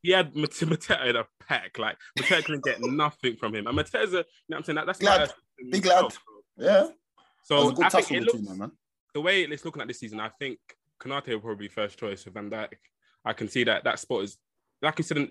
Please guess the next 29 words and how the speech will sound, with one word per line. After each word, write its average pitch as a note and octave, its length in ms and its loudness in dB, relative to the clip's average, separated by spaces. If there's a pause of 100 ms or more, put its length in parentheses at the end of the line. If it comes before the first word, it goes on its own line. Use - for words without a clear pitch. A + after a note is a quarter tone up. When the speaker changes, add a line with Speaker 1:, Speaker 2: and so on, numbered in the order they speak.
Speaker 1:
like C3 160 0
we C3 40 -6
saw F3+ 120 0
in D#3+ 60 4
the - 20 -8
Champions C3 260 -2
League C3 120 -4
final, G#2 300 -2
he's G#2+ 200 -4
the A#2+ 80 -2
one A#2+ 100 -2
to G#2+ 80 -12
start. A2 340 -2 (300)
And A#2+ 80 0
I - 20 2
feel D3+ 200 4
like B2 240 2
he's A2+ 160 -8
really C3 180 -2
gonna A2+ 180 0 (300)
kind A#2+ 140 -2
of G2 220 -4
get A#2 140 0
into A2+ 140 -4
his G#2 100 -6
own A2 320 0
this G#2 160 -8
season. G2+ 340 -4
And F#2+ 120 -8